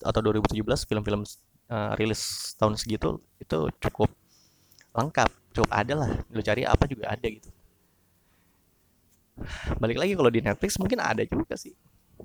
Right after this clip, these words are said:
Netflix juga ba-, terima, em, menampung banyak judul film yang bagus-bagus. Terbentur lagi gara-gara tiga poin itu. Gua nggak bisa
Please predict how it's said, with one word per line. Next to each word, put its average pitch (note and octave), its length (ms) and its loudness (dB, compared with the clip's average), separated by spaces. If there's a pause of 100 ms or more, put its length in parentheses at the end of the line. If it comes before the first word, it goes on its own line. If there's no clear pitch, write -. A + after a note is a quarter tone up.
(100)
Netflix B2+ 340 -4
juga A2+ 240 4
ba-, A#2 160 0 (480)
terima, A2+ 400 -2 (1040)
em, G#2+ 160 4 (480)
menampung A2 400 2
banyak G#2+ 320 2 (160)
judul G#2 640 0
film G#2 240 0
yang G2 140 -2
bagus-bagus. B2+ 720 -2 (960)
Terbentur G2+ 400 4
lagi C#3+ 320 -2 (240)
gara-gara G2+ 320 -2
tiga G#2 320 -4
poin G2+ 160 2
itu. A#2+ 320 -6 (720)
Gua A2 220 -2
nggak G2 160 0
bisa G2 320 -4